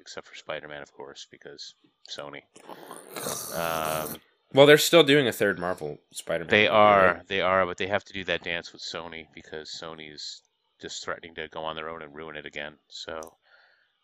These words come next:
Speaker 2: Honestly, look, as much as I would love for Spider-Man to just be like, "Wow, carte blanche, I'm part of the M C U," right? Disney does own too much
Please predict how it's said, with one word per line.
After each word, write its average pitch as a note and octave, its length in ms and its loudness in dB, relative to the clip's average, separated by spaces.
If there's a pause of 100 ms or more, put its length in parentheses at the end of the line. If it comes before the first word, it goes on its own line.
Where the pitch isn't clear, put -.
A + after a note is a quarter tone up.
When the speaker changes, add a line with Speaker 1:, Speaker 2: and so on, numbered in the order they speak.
(140)
Speaker 2:
Honestly, D3+ 680 4 (960)
look, B2 380 4 (180)
as A#2 160 2
much C3+ 260 2
as D3 140 4
I B2 220 8
would A2+ 160 0
love G#2 300 2
for - 180 -4
Spider-Man F#2 680 -2
to G2+ 100 -10
just F2+ 240 -8
be F#2 160 2
like, E2+ 260 0 (320)
"Wow, A#2+ 380 10
carte B2+ 440 4
blanche, A2+ 420 0
I'm G2 160 0
part A#2 260 6
of G#2 80 -4
the A2 160 2
M G#2 160 -2
C - 160 -4 (160)
U," D#2+ 180 -2
right? E2+ 300 0 (880)
Disney D3+ 400 4
does A#2 260 8
own G#2+ 300 2
too G#2 200 -2
much - 420 -4